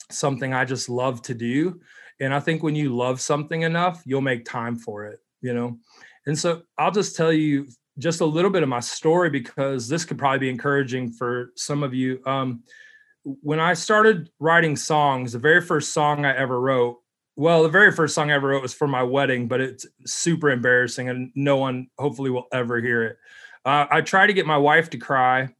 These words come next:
uh, 'cause I thought, you know, "I'm gonna make, I'm gonna write a song that makes her cry."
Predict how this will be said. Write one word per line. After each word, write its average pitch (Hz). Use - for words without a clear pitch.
uh, 131
'cause 143
I 147
thought, 135
you 131
know, 131
"I'm 135
gonna 156
make, 139
I'm 151
gonna 135
write 143
a 120
song 123
that 120
makes 127
her 120
cry." 107